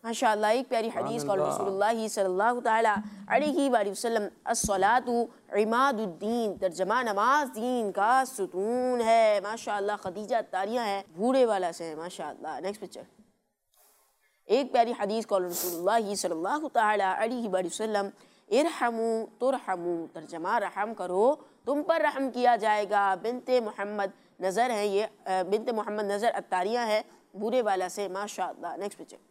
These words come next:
Speaker 1: ماشاءاللہ، میرا پیارا دین ایک پیاری حدیث، انما بعثت معلماً، ترجمہ مجھے معلم بنا کر بھیجا گیا ہے، مجھے معلم بنا کر بھیجا گیا ہے۔ ماشاءاللہ۔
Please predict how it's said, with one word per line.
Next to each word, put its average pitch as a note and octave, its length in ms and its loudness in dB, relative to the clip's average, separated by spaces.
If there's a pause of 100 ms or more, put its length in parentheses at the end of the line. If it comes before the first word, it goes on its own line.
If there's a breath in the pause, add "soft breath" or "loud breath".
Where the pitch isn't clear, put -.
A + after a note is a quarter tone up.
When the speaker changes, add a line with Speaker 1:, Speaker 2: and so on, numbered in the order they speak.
(280)
Speaker 1:
ماشاءاللہ، G3+ 480 2
میرا B3 320 0
پیارا G#3+ 260 2
دین G#3 200 -2
ایک F#3 160 -2
پیاری E3+ 260 -4
حدیث، F#3+ 400 -2
انما G3+ 460 0
بعثت F#3 500 -6
معلماً، G#3+ 760 -2 (240)
ترجمہ F3 500 0 (320 loud breath)
مجھے G#3+ 280 4
معلم C4 480 2
بنا G#3+ 300 0
کر B3+ 120 0
بھیجا F#3+ 460 0
گیا F3 300 -2
ہے، G#3 300 6
مجھے G3+ 220 -2
معلم G3+ 400 -2
بنا F#3+ 260 -2
کر C4+ 220 4 (280 loud breath)
بھیجا C#4+ 540 4
گیا B3+ 320 4
ہے۔ A3+ 400 4
ماشاءاللہ۔ G3+ 840 0